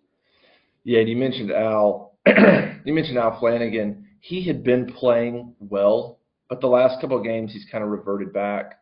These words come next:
um, to, to struggling. He's committed eleven turnovers in the last three games, um, which is not great. He, he, he had been doing a really good job. He had a bad game against South Florida, but everything else this year was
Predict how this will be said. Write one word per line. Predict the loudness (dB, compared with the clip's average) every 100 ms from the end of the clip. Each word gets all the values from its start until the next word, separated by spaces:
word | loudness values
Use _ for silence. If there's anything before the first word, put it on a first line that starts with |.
| _ -8
um, | -6 -4 -6 -8 -10 -14 _ _ _ _ _ _ _ _ -14
to, | -8 -6 -6
to | -10
struggling. | -12 -2 0 0 -4 -8
He's | -8 -8
committed | -8 -2 0 0 -4 -14 _ _ _ _
eleven | -6 4 6 6 0
turnovers | -6 -4 -2 -2 -4 -8
in | -8
the | -6
last | -4 -4 -8 -14 -14
three | -8 -8
games, | -6 -8 -8 -10 -14 -20 _ _ _ _ _ -4
um, | -4 -4 -4 -8 -10 -16 _ _ _ _ _ _ _ _ _ _ _ _ _
which | 0 2
is | 0
not | 6 6 6 2
great. | 2 4 2 -4
He, | -6 -4
he, | -2 -2
he | 2 2
had | 2
been | 2 4
doing | 4 2
a | 0
really | -2
good | -2 0
job. | 2 2 2
He |
had | 0
a | 4
bad | 6 6 6
game | 0 0
against | -6 -2
South | 2 2 2
Florida, | 2 4 2
but | -2 -2
everything | -2 -2 -4 -6
else | -6 -6
this | -10 -8 -4
year | -4
was | -4 -6